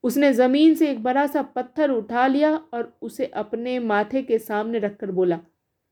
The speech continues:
'अगर तुम लोग अभी भी मेरी विनती ना सुनोगे तो इसी दम इस पत्थर से सिर टकराकर जान दे दूंगा। मुझे मर जाना मंजूर है, पर यह अंधेर नहीं देख सकता।' उसके मुख से इन बातों का निकलना था कि चारों तरफ सन्नाटा छा गया।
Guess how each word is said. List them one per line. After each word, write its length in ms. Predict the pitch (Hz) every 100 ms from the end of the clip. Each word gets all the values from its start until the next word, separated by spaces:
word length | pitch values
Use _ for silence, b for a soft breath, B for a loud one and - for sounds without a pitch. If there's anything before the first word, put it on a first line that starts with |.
| _ _ _ _ 185
'अगर 300 | 185 240 233
तुम 320 | - 240 254
लोग 180 | 269 -
अभी 460 | - 208 180 277
भी 140 | 285 285
मेरी 280 | 262 269
विनती 300 | 247 247 254
ना 160 | 262 269
सुनोगे 480 | 269 247 254 240 294
तो 240 | - -
इसी 280 | 233 233 269
दम 340 | 185 226 247 -
इस 140 | 220 -
पत्थर 340 | 220 208 233
से 180 | 220 208
सिर 240 | 202 254 262
टकराकर 440 | 220 220 214 262
जान 380 | 214 170 208 214
दे 120 | 208
दूंगा। 220 | 202 190 175 - _ _ _ _ _ _ 185
मुझे 140 | 262
मर 300 | 233 220 240
जाना 300 | 247 240 254
मंजूर 380 | 247 240 247 233
है, 140 | 269
पर 220 | 277 262
यह 140 | 262 269
अंधेर 440 | - 220 233 269
नहीं 200 | 254 285
देख 160 | 285 285
सकता।' 440 | 277 269 214 - _ _ _ _ _ _ _ _ _ _ _ -
उसके 300 | 311 - 330
मुख 240 | 220 233
से 160 | 233 247
इन 240 | 208 202
बातों 320 | 190 190 - 208
का 140 | 226
निकलना 480 | 190 185 196 202 202
था 180 | 202 196
कि 160 | 208
चारों 340 | - 190 202 208
तरफ 200 | 208 208
सन्नाटा 540 | 202 190 190 196 208
छा 220 | 202 196
गया। 220 | 185 190